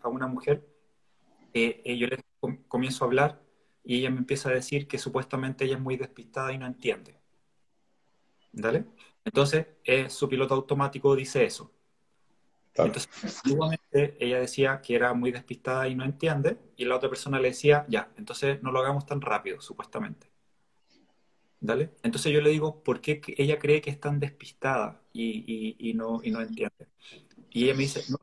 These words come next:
Speaker 1: de-, desde el colegio". Y yo digo, "A ver, ¿qué supuestamente ocurrió en el colegio?". Entonces en el colegio, a ella, la llama-, eh,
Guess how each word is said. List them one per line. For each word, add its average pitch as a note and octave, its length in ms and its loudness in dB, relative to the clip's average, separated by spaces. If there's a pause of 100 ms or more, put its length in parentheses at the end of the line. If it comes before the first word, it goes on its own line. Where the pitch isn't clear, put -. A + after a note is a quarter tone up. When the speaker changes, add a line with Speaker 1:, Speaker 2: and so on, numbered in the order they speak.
(120)
Speaker 1:
de-, D3 200 6
desde C3 300 -2
el A#2+ 100 -4
colegio". A2+ 480 0 (680)
Y A2+ 140 -2
yo A#2+ 80 0
digo, C3 340 0
"A A#2+ 100 -2
ver, B2 180 -2 (380)
¿qué D3 140 8
supuestamente C#3+ 600 0
ocurrió C#3+ 260 4
en C#3+ 60 2
el C#3+ 80 -2
colegio?". - 400 -2 (260)
Entonces - 280 -4
en C#3 60 4
el C#3+ 100 2
colegio, E3+ 520 4 (520)
a G#2+ 160 0
ella, C3 540 2 (120)
la G#2+ 200 0
llama-, C#3 300 0
eh, G2+ 460 2